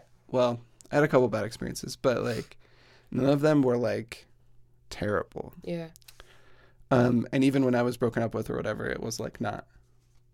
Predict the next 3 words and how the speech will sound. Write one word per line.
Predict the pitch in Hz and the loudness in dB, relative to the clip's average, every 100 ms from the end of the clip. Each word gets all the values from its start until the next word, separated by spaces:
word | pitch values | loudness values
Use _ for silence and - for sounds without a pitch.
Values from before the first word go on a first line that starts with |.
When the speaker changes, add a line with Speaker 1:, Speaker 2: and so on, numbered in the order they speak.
| _ _ _ _ _ _ | _ _ _ _ _ _
Speaker 1:
terrible. | - 85 - - - - _ _ - _ _ _ _ - - - | -4 -4 -6 -16 -20 -20 _ _ -20 _ _ _ _ -20 -20 -8
Speaker 2:
'Cause, | 196 - | -6 -4
well, | 180 196 | 0 0